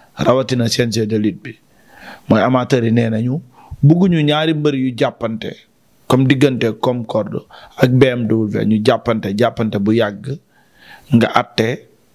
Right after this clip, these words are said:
te ñu ngi bëree nga àtte, jox leen ku nekk avertissement, tas làmb ji. Jox ki nga xamante ne mooy victoire bi,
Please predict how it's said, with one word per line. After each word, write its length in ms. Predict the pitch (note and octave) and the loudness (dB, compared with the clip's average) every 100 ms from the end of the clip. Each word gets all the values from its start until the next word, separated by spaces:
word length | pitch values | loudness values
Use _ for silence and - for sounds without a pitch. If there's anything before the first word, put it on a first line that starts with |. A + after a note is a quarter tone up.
| _ _ - - | _ _ -6 0
te 80 | C#3 | 2
ñu 120 | C3+ | 4
ngi 120 | D3+ | 2
bëree 340 | A#2+ B2 A#2 A#2+ | 2 2 0 -2
nga 140 | A2+ | -2
àtte, 340 | - A2+ A#2 A2+ | -4 -4 -4 -2
jox 160 | A#2 G#2+ | -2 -2
leen 220 | G#2+ G#2 | -4 -6
ku 100 | A2 | -2
nekk 200 | A2 G#2+ | -2 0
avertissement, 560 | G2+ G#2 - - G2 G2 | -2 -2 -4 -4 -2 -2
tas 240 | G#2+ - | -4 -2
làmb 300 | F#2+ F#2 F#2 | -2 -2 -6
ji. 160 | F#2 - _ _ - _ _ _ _ _ _ _ _ _ _ - | -12 -16 _ _ -20 _ _ _ _ _ _ _ _ _ _ -2
Jox 320 | - A#2 - | 2 2 0
ki 140 | - B2 | -4 -2
nga 100 | A#2 | 0
xamante 300 | A#2 A#2 A2 | 0 -2 -2
ne 80 | G#2+ | -2
mooy 220 | G#2+ G#2+ | 0 0
victoire 480 | G#2 G#2+ - G#2+ A2+ | -2 -2 -2 -2 -2
bi, 240 | G#2 - | -4 -6